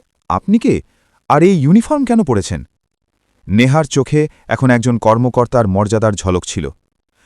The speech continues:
গম্ভীর কণ্ঠে তিনি বললেন, "ইউনিফর্ম কি চোখে পড়ছে না? আমি এই জেলার ডিএসপি নেহা শর্মা। আর এখন আমি সব কিছু জেনে গেছি। এই থানায় কিভাবে গরিব মানুষদের ভয় দেখানো হয়, কিভাবে তাদের কাছ থেকে টাকা আদায় করা হয়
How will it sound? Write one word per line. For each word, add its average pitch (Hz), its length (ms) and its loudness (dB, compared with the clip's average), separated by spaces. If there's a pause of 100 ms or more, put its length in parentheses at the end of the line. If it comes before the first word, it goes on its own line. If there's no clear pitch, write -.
(140)
গম্ভীর 110 420 0
কণ্ঠে 107 320 -2
তিনি 107 180 -2
বললেন, 95 420 -2 (520)
"ইউনিফর্ম 135 520 0
কি 139 100 -4
চোখে 135 240 0
পড়ছে 139 300 2
না? 190 140 0 (400)
আমি - 220 4
এই 113 100 4
জেলার 110 340 2
ডিএসপি 123 480 -2 (180)
নেহা 139 300 2
শর্মা। 90 360 -2 (640)
আর 85 140 -2
এখন 156 260 2
আমি 156 140 -2
সব 147 220 -2
কিছু 135 200 -6
জেনে 120 200 2
গেছি। - 280 -6 (440)
এই 101 160 -2
থানায় 120 360 0
কিভাবে 117 360 0
গরিব 104 280 0
মানুষদের 104 420 0
ভয় 85 220 2
দেখানো 131 280 0
হয়, 127 220 0 (340)
কিভাবে 156 360 0
তাদের 131 220 0
কাছ 127 200 0
থেকে 113 180 -4
টাকা 120 280 2
আদায় 156 220 4
করা 147 180 2
হয় 143 220 0